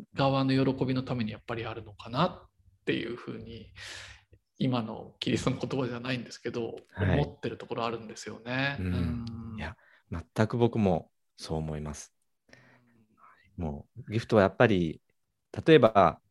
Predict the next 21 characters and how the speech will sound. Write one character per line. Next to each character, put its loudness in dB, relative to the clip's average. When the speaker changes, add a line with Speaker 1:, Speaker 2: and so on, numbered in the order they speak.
Speaker 2:
あ -6
の、 -4
子 2
供 10
た 6
ち -2
へ 4
の、 -2
そ 0
れ 4
こ -2
そ -4
さ -6
っ -6
き 0
の -2
プ -2
レ 6
ゼ 0
ン -4
ト -6